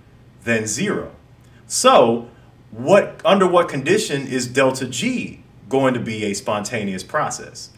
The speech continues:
It's gonna be when delta G is negative, right? If this guy's positive for a spontaneous change and we have this negative out front, delta G is spontaneous when it is less than zero.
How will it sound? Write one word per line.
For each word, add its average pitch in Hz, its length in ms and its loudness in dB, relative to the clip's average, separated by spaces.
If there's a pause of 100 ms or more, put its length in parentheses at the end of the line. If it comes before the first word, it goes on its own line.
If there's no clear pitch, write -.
(360)
It's - 80 -8
gonna 156 180 2
be 147 140 2
when 147 160 4
delta 127 280 4
G 113 360 -6
is 120 180 -2
negative, 139 500 2
right? 135 200 4
If 135 120 -4
this 156 160 0
guy's 160 280 4
positive 127 720 0 (100)
for 139 220 0
a - 20 2
spontaneous 127 680 -2
change 104 560 -2 (240)
and 127 140 -6
we 143 80 2
have 139 220 6
this 117 160 -2
negative 160 400 2
out 107 260 2
front, 101 300 -4 (320)
delta 185 340 4
G 143 680 -6 (420)
is 143 200 2
spontaneous 110 1080 -2 (400)
when 139 180 0
it 151 180 0
is 120 220 0
less 127 800 -2 (100)
than 113 200 -2
zero. 104 440 -4